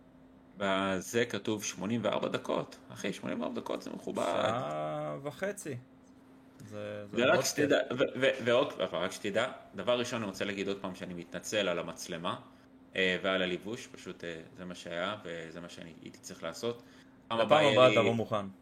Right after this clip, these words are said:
Speaker 2: שבוע
Speaker 1: פעם
Speaker 2: הבא,
Speaker 1: הבאה,
Speaker 2: פרק חדש.
Speaker 1: פעם הבאה חליפה ו-H D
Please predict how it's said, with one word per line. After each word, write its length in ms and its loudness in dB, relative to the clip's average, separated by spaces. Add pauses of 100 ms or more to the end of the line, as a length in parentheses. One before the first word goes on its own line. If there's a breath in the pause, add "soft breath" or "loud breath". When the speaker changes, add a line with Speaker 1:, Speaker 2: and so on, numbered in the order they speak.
(300)
Speaker 2:
שבוע 320 2
Speaker 1:
פעם 180 12
Speaker 2:
הבא, 120 10
Speaker 1:
הבאה, 260 6
Speaker 2:
פרק 280 4
חדש. 420 4
Speaker 1:
פעם 160 2
הבאה 520 2
חליפה 600 0 (100)
ו-H 380 2
D 20 -2